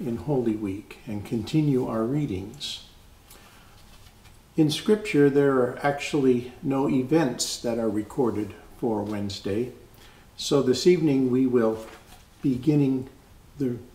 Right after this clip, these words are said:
events of Thursday and then continue tomorrow with concluding the events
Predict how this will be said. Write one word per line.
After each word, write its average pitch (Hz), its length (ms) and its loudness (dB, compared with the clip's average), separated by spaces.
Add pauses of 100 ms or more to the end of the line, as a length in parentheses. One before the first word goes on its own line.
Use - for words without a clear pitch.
(200)
events 131 640 2
of 113 180 -4
Thursday 151 840 2 (580)
and 113 400 -2 (280)
then 117 200 -2
continue 113 680 0 (380)
tomorrow 113 800 2
with 107 180 -4
concluding 110 640 2
the 95 160 -2
events 92 540 -10